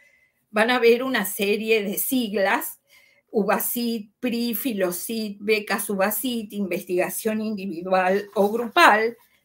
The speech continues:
pero pasaré brevemente a contarles de qué se trata.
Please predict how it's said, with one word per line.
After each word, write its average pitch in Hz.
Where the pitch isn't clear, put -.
pero 349
pasaré 311
brevemente 254
a -
contarles 226
de 180
qué 202
se -
trata. -